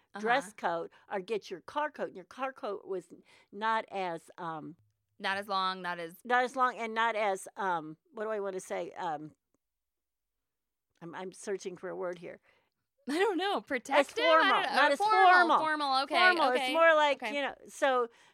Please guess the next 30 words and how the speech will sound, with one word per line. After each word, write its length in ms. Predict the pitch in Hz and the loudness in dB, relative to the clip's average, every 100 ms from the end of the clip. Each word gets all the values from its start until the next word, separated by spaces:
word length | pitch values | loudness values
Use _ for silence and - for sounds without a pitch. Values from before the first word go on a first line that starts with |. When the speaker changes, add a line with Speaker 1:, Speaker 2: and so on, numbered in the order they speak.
| - | -6
Speaker 1:
it 100 | 247 | -4
was 180 | 269 226 | -4 -2
the 100 | 240 | -2
bomber 480 | 220 247 262 262 247 | 2 2 4 2 0
jacket 460 | 190 220 214 226 202 | 2 2 2 0 -2
of 200 | 202 185 | -2 2
those 300 | 190 190 175 | 4 2 2
days 500 | 190 185 170 165 180 | 0 2 0 -4 -6
or 80 | |
Speaker 2:
Yeah. 120 | 170 339 | -4 -2
Speaker 1:
something. 440 | 175 - 190 - | -2 -4 -8 -6
Speaker 2:
Okay, 340 | 311 254 220 | -4 -4 -6
and 260 | 233 240 226 | -8 -12 -10
so 80 | 233 | -6
Speaker 1:
Or 220 | 240 269 | 4 6
the 120 | 294 | 8
Speaker 2:
now 0 | 277 | 6
Speaker 1:
hoodie 380 | 370 359 320 | 4 2 4
of 160 | 262 202 | 4 4
those 280 | 220 208 - | 4 2 0
days, 360 | 214 170 123 | -2 -2 -2
Speaker 2:
let's 160 | 302 311 | -4 -4
Speaker 1:
because 240 | 311 311 | -2 0
it 80 | 294 | 2
also 320 | 302 381 381 | 2 0 -2
had 160 | 339 320 | -2 -2
a 60 | 294 | -2
hood 220 | 392 370 | -2 -2
on 220 | 269 | -2
it. 80 | 139 | -6